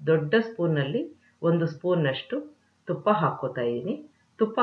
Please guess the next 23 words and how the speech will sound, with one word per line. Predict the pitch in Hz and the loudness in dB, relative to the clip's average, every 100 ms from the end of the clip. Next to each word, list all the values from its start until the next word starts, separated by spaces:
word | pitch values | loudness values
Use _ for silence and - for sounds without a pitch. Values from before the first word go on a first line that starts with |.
| 220 | 2
ಕರಗಿದ | 160 143 143 135 | 2 2 2 2
ಮೇಲೆ | 123 123 269 - - _ _ 175 | -2 -2 -4 -6 -18 _ _ 0
ಒಂದು | 175 175 170 | 2 2 0
ಕಪ್ನಷ್ಟು | 156 165 147 - 285 - - _ _ 139 | -2 -2 -2 -2 -4 -6 -16 _ _ 4
ಬಾಜ್ರಾ | 147 147 151 156 139 | 6 6 4 2 2
ಹಿಟ್ಟು | 135 120 - 294 - 151 | -2 -4 -4 -6 -4 -4
ಅಥವಾ | 175 226 | -2 0
ಸಜ್ಜೆ | 147 117 139 135 127 | -2 2 2 2 0
ಹಿಟ್ಟು, | 120 - 277 - - _ _ _ _ _ _ _ _ | -4 -2 -6 -6 -12 _ _ _ _ _ _ _ _
ಒಂದು | 190 190 - | -2 0 6
ಕಾಲ್ | 185 240 262 - | 8 8 8 6
ಕಪ್ನಷ್ಟು | 196 190 180 170 - 247 294 - _ _ - | 6 6 2 2 2 0 0 -10 _ _ 2
ಕಡಲೆ | 156 147 202 170 | 2 6 4 4
ಹಿಟ್ಟು, | - - 196 - - _ _ _ _ _ _ _ _ _ _ _ _ - | -2 -4 -6 -6 -18 _ _ _ _ _ _ _ _ _ _ _ _ -4
ಅದಾದ | 175 170 160 160 | 6 10 10 8
ನಂತರ | 151 147 226 294 143 | 2 0 -2 0 -2
ಅಷ್ಟೇ | 143 220 247 247 | 4 8 8 8
ಪ್ರಮಾಣದಲ್ಲಿ | 160 156 147 127 127 139 262 311 - _ 151 | 2 4 4 4 2 2 0 -2 -10 _ 4
ರವೆ, | 139 151 254 - 196 | 6 6 2 2 4
ಮೀಡಿಯಂ | 202 170 156 147 | 6 4 4 4
ರವೆ | 143 143 | 4 2
ಹಾಕ್ಕೋತಾ | 123 - 123 123 120 | -2 -4 -4 -2 -2
ಇದ್ದೀನಿ. | 127 214 | -2 -4